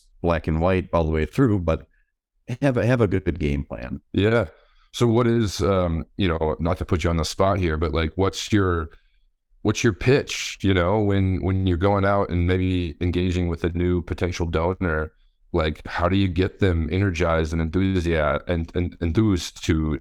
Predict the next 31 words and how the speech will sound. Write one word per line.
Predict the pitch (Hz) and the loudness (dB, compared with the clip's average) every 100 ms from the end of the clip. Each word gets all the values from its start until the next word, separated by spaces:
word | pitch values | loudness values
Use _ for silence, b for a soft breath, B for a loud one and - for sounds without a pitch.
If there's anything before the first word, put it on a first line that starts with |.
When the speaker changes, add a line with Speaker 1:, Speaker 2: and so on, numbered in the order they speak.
| - | -8
Speaker 2:
to, | - 82 76 71 - - | -2 0 0 -4 -10 -8
to | - | -6
support, | 78 - - - 107 104 - _ _ _ | -4 -6 -6 -2 0 0 -4 _ _ _
you | 90 | -4
know, | 78 76 | -2 -2
the | 80 | -2
Homegrown | 90 85 85 82 | 0 0 0 0
Music | 90 87 | 0 0
Festival? | 80 76 - - 71 78 | -2 -2 -6 -6 -4 -2
What | 90 | 0
is | 92 90 | 0 0
that | 90 80 - | -2 -4 -4
purpose? | 92 85 90 78 - - - b b b - | -4 -2 -2 -2 -4 -12 -14 b b b -4
And, | 85 | -2
and | 82 87 | 0 0
what | 85 104 - | 0 0 0
impact | 101 104 90 85 - | -2 0 -2 -4 -2
do | |
you | 87 87 | -2 -2
feel | 85 85 | 0 -2
like | 80 71 | -2 -4
this | 82 | -4
festival | - 90 - 82 82 76 76 b b b _ _ | -2 -2 -2 -2 0 -2 -4 b b b _ _
is, | - 85 80 78 - | -4 -2 0 -2 -2
is | 92 - | -2 -2
aiming | 87 95 98 90 | -2 0 0 -2
to | - 82 | -4 -4
make, | 80 85 92 80 - - _ _ _ - | -2 0 -2 -4 -12 -20 _ _ _ -4
um, | 82 80 76 73 73 - - | -2 0 0 -2 -4 -8 -4
in, | 87 82 80 | -2 -2 -2
in, | 82 80 78 | -4 -4 -4